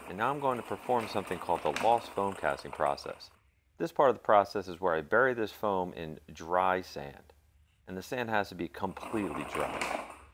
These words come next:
I filled the container about halfway with sand, and now I'm going to place the patterns right on top of the sand.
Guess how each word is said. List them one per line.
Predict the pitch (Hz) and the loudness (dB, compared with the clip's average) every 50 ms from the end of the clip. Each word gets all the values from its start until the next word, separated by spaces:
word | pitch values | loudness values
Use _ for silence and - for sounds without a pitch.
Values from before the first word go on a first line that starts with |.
| - _ _ _ - - - - - - | -20 _ _ _ -20 -20 -18 -16 -14 -12
I | - - | -10 -6
filled | - 151 - - | -2 -2 -2 -2
the | |
container | 156 - 127 - 123 110 104 107 | -2 -4 -2 0 0 0 0 0
about | 101 90 82 78 | 2 2 2 2
halfway | - - - 104 110 120 - - 110 104 | 2 0 0 2 2 2 0 0 0 0
with | 101 95 92 | 0 -2 -4
sand, | - - 80 73 71 69 - | -6 -6 -4 -4 -4 -6 -8
and | - - 80 | -10 -6 -4
now | 82 90 | -4 -4
I'm | 104 | -4
going | 104 104 95 82 | -4 -4 -4 -4
to | 76 | -6
place | - - - - 95 98 - | -8 -8 -6 -4 -4 -4 -6
the | - - | -12 -18
patterns | - - - 85 80 76 71 69 - | -14 -4 -2 0 0 0 -2 -8 -4
right | 82 78 80 78 | 0 2 2 2
on | 78 73 71 | 2 -2 -6
top | - - 76 73 69 - | -6 -6 -6 -6 -6 -8
of | 71 69 | -12 -16
the | - - | -16 -16
sand. | - - - 50 | -14 -12 -12 -12